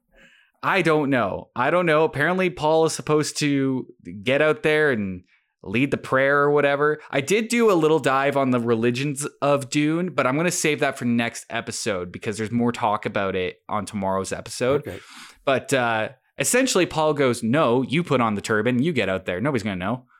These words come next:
Speaker 1: And he does. Nobody knows. <laughs> Nobody's the wiser. <laughs>
Speaker 2: That's part of ruling. Like, sometimes you, it's part of management. You gotta delegate.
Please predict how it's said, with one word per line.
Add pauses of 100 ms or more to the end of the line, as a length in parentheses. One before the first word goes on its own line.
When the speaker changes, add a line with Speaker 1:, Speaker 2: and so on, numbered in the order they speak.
(680)
Speaker 1:
And
he
does. (220)
Nobody
knows.
<laughs>
Nobody's
the
wiser. (180)
<laughs>
Speaker 2:
That's (180)
part
of
ruling.
Like,
sometimes
you, (100)
it's
part
of
management. (180)
You
gotta
delegate.